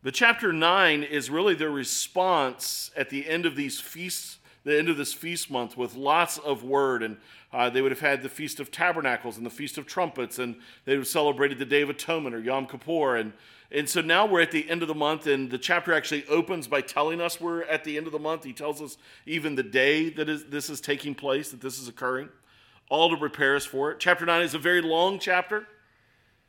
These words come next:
but it's what are we gonna do now with the word that we've heard, and how are we gonna respond to it? And so, a little bit out of the norm this morning, we'll read the chapter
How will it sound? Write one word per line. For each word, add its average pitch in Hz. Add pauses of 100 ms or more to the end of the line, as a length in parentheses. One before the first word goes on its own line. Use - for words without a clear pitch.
(240)
but 151
it's 151
what 202
are 277
we 254
gonna 185
do 180
now 151
with 147
the 151
word 147
that 147
we've 135
heard, 127 (260)
and 127
how 151
are 151
we 143
gonna 131
respond 127 (120)
to 127
it? 98 (1160)
And 156
so, 147 (300)
a 131
little 170
bit 156
out 156
of 160
the 147
norm 139
this 135
morning, 139
we'll 147
read 160
the 147
chapter 139